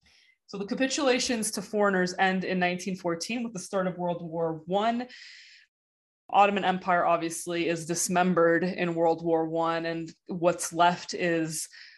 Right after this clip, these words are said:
the Republic of Turkey, um, with basically its current borders. The Treaty of Lausanne is negotiated in nineteen twenty-three with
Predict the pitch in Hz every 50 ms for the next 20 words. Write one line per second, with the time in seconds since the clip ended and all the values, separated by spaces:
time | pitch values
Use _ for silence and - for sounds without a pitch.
0 | _ _ - 185 180 180 170 165 165 160 170 170 - - 185 165 170 170 165 -
1 | 165 - - - 269 294 285 294 - 208 190 185 185 185 - - - 180 170 170
2 | 170 170 - - _ - - - - - 175 170 190 180 185 - - 202 196 196
3 | 196 - 202 - - 185 175 175 - - - - 208 180 170 170 165 - 185 190
4 | 196 185 165 160 160 190 240 240 - - - _ _ _ _ _ _ _ _ _
5 | _ _ _ _ _ _ _ _ _ _ _ - 190 208 196 - - 247 247 233
6 | 247 226 208 190 190 185 185 180 180 185 185 185 180 175 180 185 202 190 - -
7 | _ - - 185 180 175 175 170 165 170 - - 190 180 180 185 185 180 180 -
8 | 214 190 180 175 180 170 180 175 175 175 170 175 180 - 196 185 180 - - 190
9 | 180 175 170 175 175 - - 175 175 170 170 165 170 170 170 170